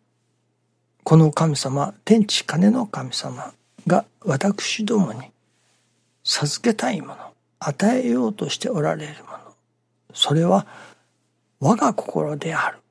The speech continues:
和らぎ喜ぶ我が心である。と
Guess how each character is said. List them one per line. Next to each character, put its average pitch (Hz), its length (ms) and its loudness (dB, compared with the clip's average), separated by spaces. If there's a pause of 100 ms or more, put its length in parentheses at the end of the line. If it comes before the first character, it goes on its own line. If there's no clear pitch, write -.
(1160)
和 143 240 6
ら 147 140 4
ぎ 156 160 -2
喜 151 80 -2
ぶ 160 500 -2 (240)
我 233 200 2
が 220 160 -2
心 - 400 -4
で - 160 -8
あ - 160 -4
る。 - 60 -20 (1300)
と 202 220 2